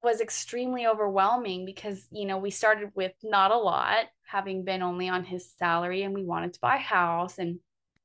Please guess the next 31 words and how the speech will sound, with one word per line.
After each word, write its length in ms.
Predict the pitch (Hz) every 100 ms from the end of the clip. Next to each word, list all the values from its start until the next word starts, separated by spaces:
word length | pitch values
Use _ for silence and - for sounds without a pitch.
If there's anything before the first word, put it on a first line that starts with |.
| _ -
we 140 | 196
live 160 | 185 180
in 100 | 220
Atlanta. 800 | 262 262 208 185 185 185 190 185
We 100 | 180
wanted 260 | 180 -
to 80 | -
stay 360 | 269 - 196 196
in 80 | 254
<laughs> 0 |
Atlanta, 800 | 277 262 202 208 220 220 - 208
and 220 | 196 196
that 200 | 180 170
was 200 | 165 185 -
going 320 | 180 175 190
to 100 | 202
be 120 | 190
impossible 640 | 226 339 392 - 62 - _ _ _ _ _
because 160 | -
everything's 400 | 202 196 202 196
so 120 | 196 196
expensive. 640 | - - 170 330 78 - - _ _ _ _
So 580 | - - 233 214 208 - _ _ -
I 100 | 233
think 260 | 262 285
it 100 | 294
was 180 | - 226
just 360 | - 214 208 -
a 40 |
matter 360 | 202 190 185 180
of 140 | 180